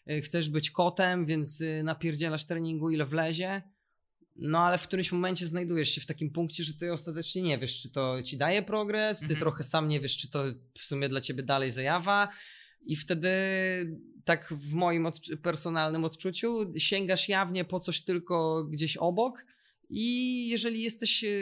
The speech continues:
Speaker 1: na tyle jakby otwarty, już nie chodzi o cechę charakteru, ale otwarty mindsetowo i,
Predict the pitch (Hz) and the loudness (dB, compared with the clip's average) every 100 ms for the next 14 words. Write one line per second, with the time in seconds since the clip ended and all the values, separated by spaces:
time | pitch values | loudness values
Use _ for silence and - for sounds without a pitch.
0 | 185 151 - 175 196 214 202 196 190 175 | -4 -6 -6 -2 0 2 2 2 0 -2
1 | 185 180 165 - 185 180 170 175 175 175 | -2 -2 -4 -4 0 0 0 -4 -2 -4
2 | 170 156 151 156 147 - 151 151 - 180 | -2 -2 -4 -4 -4 -6 -6 -8 0 2
3 | 139 120 - 143 147 139 - - - 156 | 4 2 -2 -2 -2 -4 -8 -20 -8 -6
4 | - 175 175 - 170 156 156 170 156 160 | 2 2 2 0 0 4 4 2 2 -2
5 | 156 170 185 160 151 143 151 | 2 2 4 2 2 0 -2